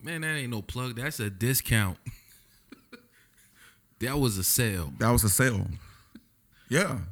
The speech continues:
Speaker 2: that was a,
Speaker 1: Shout
Speaker 2: that
Speaker 1: out
Speaker 2: was
Speaker 1: to
Speaker 2: a
Speaker 1: my
Speaker 2: knockoff.
Speaker 1: plug.
Speaker 2: That was a Walmart price.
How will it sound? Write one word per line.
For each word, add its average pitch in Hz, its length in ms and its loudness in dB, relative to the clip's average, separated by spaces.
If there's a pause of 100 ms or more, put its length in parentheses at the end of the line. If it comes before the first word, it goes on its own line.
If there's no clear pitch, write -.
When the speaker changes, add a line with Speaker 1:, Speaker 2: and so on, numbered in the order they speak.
(280)
Speaker 2:
that 113 160 4
was 143 120 4
a, - 20 0
Speaker 1:
Shout 110 80 -4
Speaker 2:
that 127 80 6
Speaker 1:
out 143 60 6
Speaker 2:
was 139 80 4
Speaker 1:
to - 40 4
Speaker 2:
a 120 40 4
Speaker 1:
my 143 160 6
Speaker 2:
knockoff. - 20 -12
Speaker 1:
plug. 92 340 2
Speaker 2:
That 123 120 4
was 147 120 2
a 127 60 0
Walmart 120 500 2
price. 98 540 -6